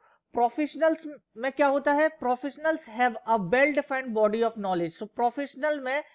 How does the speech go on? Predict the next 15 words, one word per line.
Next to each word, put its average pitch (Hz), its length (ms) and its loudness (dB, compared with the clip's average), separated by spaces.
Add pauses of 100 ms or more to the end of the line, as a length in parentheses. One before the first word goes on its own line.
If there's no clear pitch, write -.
(380)
एक 311 300 -2 (560)
जो 185 260 -2
उनकी 254 320 -2
बॉडी 220 440 6
होती 240 340 2
है 269 160 4 (320)
वो 269 200 2
कैसी 294 280 4
होती 233 320 0
है? 165 160 2 (600)
वो 220 440 2 (360)
well 262 420 4
defined 302 460 0
body 247 260 4 (160)
of 214 160 -4